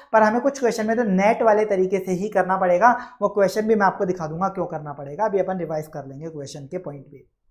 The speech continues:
इसके बाद एक और एडजस्टमेंट हो जाएगा, फिर उसके बाद एफ़सीएफ़एफ़ मिल जाएगा। वो एडजस्टमेंट क्या है? प्लस या माइनस, डिक्रीज या इंक्रीज in working capital।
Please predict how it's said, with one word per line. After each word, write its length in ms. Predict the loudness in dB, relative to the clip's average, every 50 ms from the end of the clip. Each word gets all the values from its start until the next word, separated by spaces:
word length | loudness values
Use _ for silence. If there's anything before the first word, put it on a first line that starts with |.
| _ _ _ _ _ _ _ _ _ _ _ _ _ -4
इसके 260 | -4 0 2 4 4
बाद 720 | 4 4 2 0 -10 -16 -20 _ _ -20 -10 _ 6 6
एक 140 | 8 10 10
और 100 | 8 8
एडजस्टमेंट 540 | 8 6 4 2 2 2 2 2 2 4
हो 80 | 4 4
जाएगा, 380 | 6 6 8 8 8 8 6 6
फिर 180 | 6 4 0
उसके 180 | -2 0 2 2
बाद 140 | 4 4 4
एफ़सीएफ़एफ़ 480 | 2 2 2 -2 -2 0 0 -2 -2
मिल 120 | 0 2 4
जाएगा। 220 | 4 4 4 4
वो 140 | 4 4 4
एडजस्टमेंट 480 | 2 2 0 -2 -2 -2 -4 -4 0
क्या 120 | 2 4 4
है? 140 | 4 2 -2 -14 -18 -20 _ _ 4
प्लस 260 | 6 6 6 6 4
या 120 | 4 4
माइनस, 340 | 6 6 4 4 4 4 4
डिक्रीज 400 | 4 4 2 2 0 0 4 4
या 60 | 4 4
इंक्रीज 340 | 4 2 2 2 2 4
in 120 | 2 2 2
working 320 | 0 0 0 -2 -4 -4
capital। 380 | -4 -6 -8 -8 -12 -14 -14